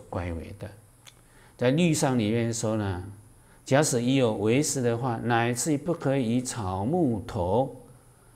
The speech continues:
放入啊酒当中，拿起来一滴滴到口里面都要犯戒的。而这是律文呢，佛亲口所宣说的。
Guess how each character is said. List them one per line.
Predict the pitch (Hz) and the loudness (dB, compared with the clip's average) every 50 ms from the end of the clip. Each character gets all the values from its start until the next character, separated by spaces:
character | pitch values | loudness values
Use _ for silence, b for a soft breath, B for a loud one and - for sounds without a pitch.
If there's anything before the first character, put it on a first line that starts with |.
| b b b | b b b
放 | b - 175 160 143 143 | b 0 2 4 4 4
入 | 160 165 151 | 4 4 4
啊 | 131 123 120 120 | 4 4 2 0
酒 | 120 - 90 80 82 | -4 -4 -6 -6 -4
当 | 95 - 127 123 123 127 123 | -4 -2 -2 0 0 0 0
中， | 117 120 110 110 113 113 - - B B B B B B | 0 0 0 0 -2 -4 -6 -10 B B B B B B
拿 | - 110 107 110 120 143 170 | -4 -2 0 2 4 4 4
起 | 190 - - - 104 | 2 2 0 -2 -2
来 | 87 82 87 92 - - - - | -2 -2 -4 -6 -8 -12 -12 -6
一 | - 220 220 | -4 -4 -4
滴 | 220 - - 160 160 156 156 - | -4 -2 -2 -2 -2 -2 -4 -6
滴 | - 131 131 | -4 -4 -2
到 | 123 127 117 113 | -2 0 -2 -2
口 | 107 - 110 104 98 | -2 -2 -2 -2 -2
里 | 92 87 | -2 -4
面 | 92 90 82 90 - | -6 -6 -8 -10 -4
都 | - 113 110 | -2 0 0
要 | 107 107 101 | 0 -2 -4
犯 | 104 120 110 98 101 | -4 -4 -4 -4 -4
戒 | - 104 82 78 | -4 -6 -8 -8
的。 | - - - - - - - - - _ _ _ _ - _ _ - - - - _ _ _ _ _ _ _ - _ - - _ _ - | -10 -14 -18 -20 -20 -20 -20 -20 -20 _ _ _ _ -20 _ _ -20 -20 -20 -20 _ _ _ _ _ _ _ -20 _ -20 -20 _ _ -4
而 | 117 117 | -2 0
这 | 117 - 160 | 2 2 0
是 | 151 156 165 143 | 0 2 0 0
律 | 139 165 165 143 120 | 2 2 2 2 2
文 | 101 92 95 104 | 2 0 -2 -4
呢， | 110 107 107 107 104 110 - - b b b b b b | -4 -6 -6 -8 -10 -14 -18 -20 b b b b b b
佛 | b - - - 202 - | b 2 2 2 2 2
亲 | - - 160 151 147 | 0 -2 -2 0 0
口 | 127 117 123 | 0 0 -2
所 | 120 - 107 82 85 | -2 -4 -4 -6 -6
宣 | - - - 95 92 92 | -6 -4 -4 -4 -4 -4
说 | 90 - 87 80 80 95 | -8 -10 -12 -12 -12 -14
的。 | - | -16